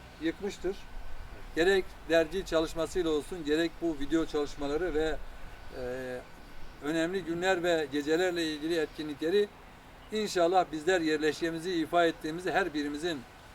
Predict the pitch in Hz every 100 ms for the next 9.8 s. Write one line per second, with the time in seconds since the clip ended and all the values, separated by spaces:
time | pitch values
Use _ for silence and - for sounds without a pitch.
0 | - - - 170 160 165 165 156 156 170
1 | 160 156 170 165 - - - - - -
2 | - - 131 135 156 175 160 156 165 214
3 | 185 151 277 254 185 196 175 170 165 156
4 | 160 160 156 170 170 170 175 160 160 175
5 | 165 170 170 156 220 165 185 170 151 151
6 | 147 156 170 196 190 156 147 147 156 180
7 | 170 - 143 170 185 165 143 147 156 170
8 | 151 143 151 165 160 156 151 139 139 -
9 | - - 143 143 143 170 202